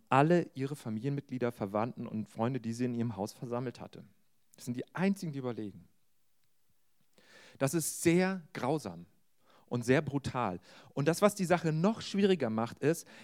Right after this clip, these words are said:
es ist nicht nur ein gewalttätiges Buch, es ist nicht nur eine gewalttätige Geschichte, sondern es ist auch eine scheinbar von Gott sanktionierte Gewalt, von Gott legitimierte Gewalt. Und die Kirchengeschichte ist voll von Beispielen, wo Leute gesagt haben,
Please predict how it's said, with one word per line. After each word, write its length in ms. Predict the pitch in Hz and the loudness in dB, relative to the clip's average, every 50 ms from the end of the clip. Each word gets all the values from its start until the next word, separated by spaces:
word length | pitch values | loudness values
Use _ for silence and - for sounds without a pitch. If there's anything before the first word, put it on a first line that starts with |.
| - - - | -12 0 0
es 140 | 143 143 | 2 2
ist 160 | 151 165 - 180 | 2 0 2 2
nicht 180 | 180 180 - | 0 2 2
nur 100 | 185 - | 0 0
ein 140 | - 139 143 | 0 -2 0
gewalttätiges 840 | 135 131 117 117 131 151 196 254 - - 202 175 147 123 123 117 - | 0 -2 2 4 6 6 6 4 4 2 0 0 0 -2 -4 -4 -4
Buch, 260 | - - 151 208 233 | 2 4 4 4 4
es 120 | - 143 - | 2 -2 -4
ist 60 | - | -6
nicht 140 | 151 160 - | -6 -2 0
nur 80 | 160 | 0
eine 100 | 139 135 | 0 2
gewalttätige 560 | 123 127 113 123 151 190 - - 143 135 127 123 | 0 2 4 4 4 4 2 -2 -6 -4 -2 -2
Geschichte, 380 | 117 - - 180 170 - 160 | 0 0 0 -2 -2 -4 -6
sondern 300 | 143 135 147 151 151 139 | -4 -2 -2 -2 -2 -4
es 100 | 131 139 | -4 -6
ist 140 | 147 139 - | -6 -4 -4
auch 140 | 135 120 - | -4 -4 -2
eine 340 | - 123 143 151 156 151 - - - - _ _ _ _ _ _ _ _ _ | -2 0 0 2 0 0 -2 -6 -14 -20 _ _ _ _ _ _ _ _ _
scheinbar 360 | - - 139 160 190 180 160 | -6 -2 -2 2 2 2 0
von 240 | - - 156 147 - | 0 -2 -4 0 2
Gott 200 | 160 175 - - | 0 0 2 0
sanktionierte 800 | - 165 180 175 - - 165 147 151 160 196 262 294 - 147 117 | 0 0 0 -2 -4 -4 -4 -4 -2 0 0 0 0 -2 -2 -2
Gewalt, 460 | 113 104 92 104 92 87 90 - - | -2 -2 -2 -2 -4 -6 -8 -10 -10
von 220 | - - 143 139 | -6 -4 -2 2
Gott 200 | - 165 - - | 4 2 2 2
legitimierte 760 | 139 143 202 208 180 185 - - 160 156 165 185 175 - 143 | 0 0 0 0 -2 -4 -4 -6 -4 -2 0 0 0 -2 -4
Gewalt. 580 | 117 107 95 - 92 87 87 87 - - - _ _ _ _ _ _ _ _ _ _ _ _ _ _ _ _ _ _ _ _ _ _ - - - - _ _ _ _ _ | -6 -6 -6 -6 -8 -10 -10 -14 -16 -20 -20 _ _ _ _ _ _ _ _ _ _ _ _ _ _ _ _ _ _ _ _ _ _ -20 -20 -20 -20 _ _ _ _ _
Und 420 | - 139 151 147 - - - - | 0 0 0 0 -4 -12 -14 -14
die 100 | 135 139 | -12 -10
Kirchengeschichte 760 | - - 208 226 - 196 175 180 - - 185 185 - - 175 | 2 4 4 4 6 4 2 2 4 4 4 2 4 0 0
ist 400 | 151 - 143 147 143 - - - | 0 2 0 0 0 -2 -6 2
voll 200 | - 175 190 247 | 6 6 8 8
von 220 | 233 - 196 160 147 | 6 4 0 4 6
Beispielen, 680 | 139 131 160 190 - - - 135 131 143 170 196 - - - - - - - _ _ | 8 8 8 8 6 4 4 6 6 6 6 4 0 -4 -12 -20 -20 -20 -20 _ _
wo 160 | 131 135 151 | 2 4 8
Leute 300 | 147 147 156 190 202 170 | 8 8 8 8 6 4
gesagt 460 | 139 139 120 127 139 180 190 - - | 2 2 4 4 4 4 4 0 -2
haben, 400 | 147 147 139 143 151 151 151 151 | 0 0 0 0 0 -2 -4 -6